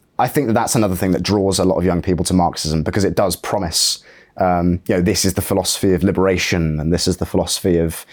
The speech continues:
you know, of the, of the downtrodden and the oppressed and all the rest of it. Um, I think that that's a big part of it. Um, and also, I mean, you know, I was, I was drawn to left-wing ideas when I was younger. When I was first getting interested in politics in my late teens,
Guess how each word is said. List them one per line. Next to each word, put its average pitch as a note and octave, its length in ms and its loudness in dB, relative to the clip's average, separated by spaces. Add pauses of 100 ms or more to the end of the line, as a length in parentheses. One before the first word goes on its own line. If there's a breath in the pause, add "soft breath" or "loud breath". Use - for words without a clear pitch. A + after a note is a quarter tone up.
(260 loud breath)
you A2+ 80 0
know, F#2 140 2
of F2+ 140 -2
the, G2 300 2
of F2+ 120 -2
the G2 80 -2
downtrodden G2 580 0
and F#2 120 4
the G2 60 4
oppressed G2+ 420 -4
and F2+ 60 2
all E2 60 0
the F2 80 2
rest F#2 240 -2
of D2+ 60 -2
it. C2+ 160 -6 (380 loud breath)
Um, G2+ 480 2 (140)
I A#2 80 0
think C3 180 -2
that G2+ 80 -2
that's G#2 220 0
a - 40 -2
big D#2+ 180 -2
part - 240 -4
of - 80 -10
it. D#2 140 -6 (340)
Um, G2+ 560 2
and F3 100 2
also, G#3 240 2
I D#3 60 4
mean, E3+ 160 4
you D#3 140 0
know, C#3 140 2
I D#3 120 2
was, C#3 240 2
I F3+ 100 2
was E3 100 0
drawn B2 240 0
to G2 100 -2
left-wing G2+ 280 0
ideas F#2 340 2
when F#2 80 2
I G2+ 120 2
was F#2 120 0
younger. D#2+ 220 -2
When G#2+ 80 2
I C3 60 2
was A#2+ 120 0
first - 360 -2
getting G#2 220 0
interested F#2 360 0
in E2+ 80 2
politics - 520 -2
in F2 340 2
my F#2+ 140 0
late F#2 260 2
teens, G2+ 520 -4